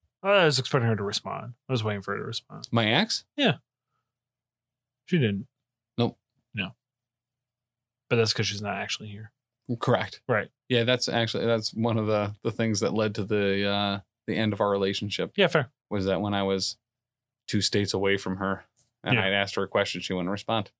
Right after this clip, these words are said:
Speaker 2: I felt unheard. So.
Speaker 1: Communication, trust,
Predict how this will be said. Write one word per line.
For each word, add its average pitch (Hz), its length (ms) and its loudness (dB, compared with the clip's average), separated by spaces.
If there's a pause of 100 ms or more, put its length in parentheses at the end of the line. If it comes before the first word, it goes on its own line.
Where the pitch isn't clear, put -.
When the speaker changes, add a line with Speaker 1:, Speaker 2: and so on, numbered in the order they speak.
Speaker 2:
I 104 100 -2
felt 107 280 0
unheard. 101 460 -2 (1200)
So. - 340 -8 (2000)
Speaker 1:
Communication, 143 800 4 (260)
trust, - 400 0